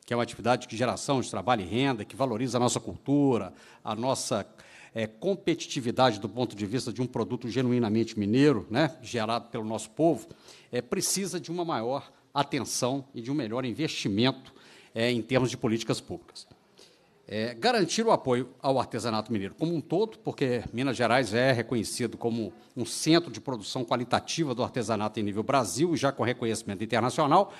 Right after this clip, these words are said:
mas podemos avançar muito mais e, para isso, as políticas públicas são extremamente importantes para fortalecer toda essa cadeia produtiva do nosso artesanato.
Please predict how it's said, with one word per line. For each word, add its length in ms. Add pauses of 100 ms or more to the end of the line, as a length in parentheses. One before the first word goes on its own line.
(180)
mas 640 (360)
podemos 480
avançar 420
muito 240
mais 280
e, 40
para 240
isso, 220
as 80
políticas 480
públicas 540
são 180
extremamente 680 (360)
importantes 880 (400)
para 100
fortalecer 920 (280)
toda 200
essa 160
cadeia 400
produtiva 540
do 80
nosso 240
artesanato. 480